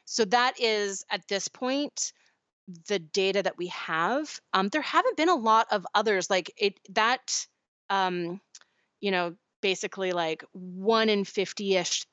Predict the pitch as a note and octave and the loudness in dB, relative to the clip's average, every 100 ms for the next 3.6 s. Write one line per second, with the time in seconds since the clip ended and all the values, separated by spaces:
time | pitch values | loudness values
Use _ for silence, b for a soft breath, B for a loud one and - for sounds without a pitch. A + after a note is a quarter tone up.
0 | - _ _ - - F#3 F#3 G3+ G#3 A3 | -20 _ _ -12 0 4 4 2 2 0
1 | A3+ A#3 - _ _ F#3 E3 G#3 G3+ - | 2 -2 -6 _ _ -16 -2 0 0 -2
2 | G3+ G#3 G3 - F3+ F#3+ A#3+ A#3 G3 E3+ | 0 0 -2 2 2 4 2 0 0 2
3 | F3+ - - D#3+ B2+ - | 2 2 0 -2 -2 -10